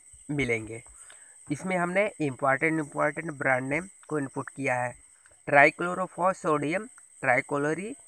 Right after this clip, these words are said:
parahaldehyde, parahaldehyde इसको brand name भी parahaldehyde है। pentobarbital, जिसका brand name होता है Nembutal, यानी इसमें कुछ ऐसे chemical name हैं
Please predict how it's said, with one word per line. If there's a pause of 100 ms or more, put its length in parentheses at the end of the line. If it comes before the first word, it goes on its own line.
(320)
parahaldehyde, (260)
parahaldehyde
इसको (200)
brand
name
भी (140)
parahaldehyde
है। (1200)
pentobarbital, (840)
जिसका
brand
name
होता
है
Nembutal, (840)
यानी
इसमें (160)
कुछ (180)
ऐसे
chemical
name
हैं